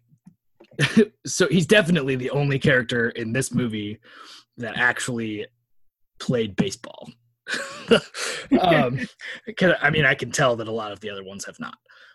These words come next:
Speaker 1: Um, that's okay. Uh, yeah, so, so, um, to start, what made you, what drew you to this movie? What made you suggest this movie?
Speaker 2: Okay, so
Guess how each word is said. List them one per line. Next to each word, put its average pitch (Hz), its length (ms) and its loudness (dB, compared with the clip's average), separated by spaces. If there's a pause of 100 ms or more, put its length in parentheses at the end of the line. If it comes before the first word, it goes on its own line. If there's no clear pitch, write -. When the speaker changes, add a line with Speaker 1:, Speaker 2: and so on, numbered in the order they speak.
(180)
Speaker 1:
Um, 110 380 -6 (580)
that's 202 240 2
okay. - 240 -10 (840)
Uh, 135 520 2 (640)
yeah, 165 240 4
so, 156 600 4 (720)
so, 175 460 4
um, 143 400 6 (1700)
to 185 120 0
start, 151 580 2 (280)
what 151 420 2
made 143 400 2
you, - 80 -8
what 160 160 2
drew 151 160 4
you 135 100 2
to 135 80 -2
this 123 200 -4
movie? 107 300 -4
What 104 240 -8
made 107 180 -6
you 104 100 -6
suggest 101 360 -10
this - 160 -16
movie? - 220 -16 (1500)
Speaker 2:
Okay, 285 400 -4
so 285 180 -2